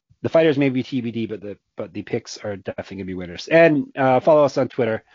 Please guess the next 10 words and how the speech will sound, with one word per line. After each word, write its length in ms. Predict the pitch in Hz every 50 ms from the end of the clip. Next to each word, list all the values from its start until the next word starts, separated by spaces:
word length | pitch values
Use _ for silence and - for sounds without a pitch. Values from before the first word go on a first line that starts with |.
| _ _
and 80 | - 110
I'll 60 | 107
stop 260 | - - 117 117 -
ranting. 440 | 110 104 104 101 - 104 104 104 98 -
Uh, 80 | 107 104
Jeff 200 | - 131 120 -
Fox, 340 | - 127 117 110 - - -
writer, 400 | 135 151 160 165 160 156 160 -
and 500 | - 123 120 120 120 120 120 117 117 -
Gumby 420 | 139 117 117 113 117 113 113 117